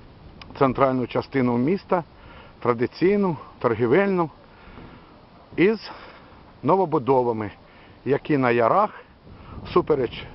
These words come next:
здоровому глузду, логіці, почали роздавати ділянки людям під забудову.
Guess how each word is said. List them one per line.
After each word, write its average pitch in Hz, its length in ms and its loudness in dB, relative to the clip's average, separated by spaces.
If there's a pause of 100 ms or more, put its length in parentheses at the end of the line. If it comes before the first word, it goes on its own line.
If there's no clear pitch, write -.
(280)
здоровому 123 480 0
глузду, 165 520 2 (460)
логіці, 160 640 0 (880)
почали 175 540 2 (160)
роздавати 127 760 2 (560)
ділянки 165 720 0 (180)
людям 139 380 0 (420)
під 123 160 -2
забудову. 107 600 0